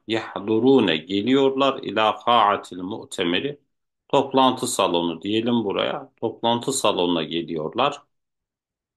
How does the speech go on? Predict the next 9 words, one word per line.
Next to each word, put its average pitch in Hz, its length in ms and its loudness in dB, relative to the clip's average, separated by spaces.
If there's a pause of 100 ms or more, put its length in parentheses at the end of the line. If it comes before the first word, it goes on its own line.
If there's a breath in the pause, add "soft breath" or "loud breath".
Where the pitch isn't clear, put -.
Enşe'e 131 600 2
başladı. 113 580 0
El 104 220 -4
vüzera'u 107 640 0
bakanlar. 87 640 -2
Neye? 117 340 0
Yahdurune 104 800 -4
gelmeye 104 540 -2
başladılar. 131 720 -2